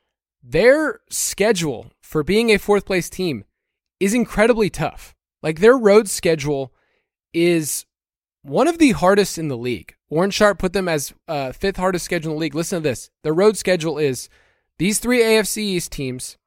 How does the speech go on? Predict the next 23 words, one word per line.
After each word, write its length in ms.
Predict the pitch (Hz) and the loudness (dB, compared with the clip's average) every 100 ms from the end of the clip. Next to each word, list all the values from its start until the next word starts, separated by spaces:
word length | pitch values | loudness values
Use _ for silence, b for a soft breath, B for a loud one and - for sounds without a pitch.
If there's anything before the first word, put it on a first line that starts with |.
| _ _ _ _ _ _ _ _ - | _ _ _ _ _ _ _ _ -4
the 100 | 151 | -2
Browns, 640 | 147 170 190 220 226 - - _ | 2 2 4 2 0 -6 -14 _
the 100 | 160 | -2
Broncos, 720 | 147 156 151 - 95 107 - - _ _ | 0 0 0 -6 -12 -12 -18 -20 _ _
the 100 | 135 | -6
Packers, 760 | - - 190 - 104 117 - - _ | 0 2 2 0 -6 -10 -18 -20 _
the 80 | 139 | -10
Vikings, 600 | 131 156 165 131 107 - | -2 -2 -2 -6 -14 -16
the 80 | 131 | -10
Steelers, 600 | - - 170 170 160 - - | -8 -4 0 0 0 -4 -12
and 160 | - 143 | -8 -4
then 240 | 139 127 - _ _ _ _ | -2 -4 -10 _ _ _ _
the 120 | 147 | -2
Seahawks. 640 | 139 - 147 120 - - - _ _ _ _ _ _ _ _ _ | 0 0 -2 -4 -8 -16 -20 _ _ _ _ _ _ _ _ _
None 260 | 160 202 349 | 0 2 4
of 100 | 349 | 4
those 180 | 233 | 4
games 300 | 156 196 208 | 4 2 2
are 60 | 170 | 0
gimmies 400 | 127 160 170 147 | -2 0 0 -2
on 80 | 143 | -4
the 80 | 123 | 0
road. 480 | 151 156 127 120 | 4 4 2 -2